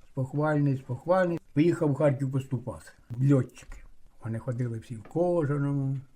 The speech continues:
подивились на мене, кажуть: «Погуляй ще годик». Пішов в художнє училище поступати.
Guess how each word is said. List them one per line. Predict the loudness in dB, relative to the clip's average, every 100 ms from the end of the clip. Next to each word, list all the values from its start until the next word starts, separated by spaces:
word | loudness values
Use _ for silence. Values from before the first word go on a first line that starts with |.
| -10
подивились | -6 -2 0 2 0
на | 0 0
мене, | 0 0 -2
кажуть: | -6 -8 -8 -4
«Погуляй | -2 -2 -2 -2
ще | -2 -4
годик». | -4 -4 -6 -12 -18 -20 -20 -20 -6
Пішов | 0 2 2
в | 0
художнє | 2 2 4 4
училище | 2 2 0 0 -6 -10
поступати. | -12 -14 -16 -14 -18